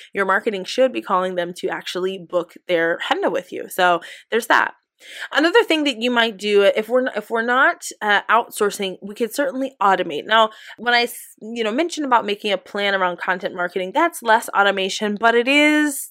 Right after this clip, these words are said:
it's working from a template. If, right? If we can templatize the things, you're more likely to be able to do them, um, with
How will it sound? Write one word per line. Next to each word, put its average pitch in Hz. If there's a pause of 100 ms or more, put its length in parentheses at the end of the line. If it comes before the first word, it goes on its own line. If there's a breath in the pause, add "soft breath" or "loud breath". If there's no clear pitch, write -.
it's -
working 269
from 214
a 185
template. 160 (240)
If, 180
right? 196
If 277
we 302
can 277
templatize 269
the 196
things, 180 (340 loud breath)
you're 214
more 226
likely 220
to 214
be 202
able 190
to -
do 180
them, 185 (280 loud breath)
um, 180
with 202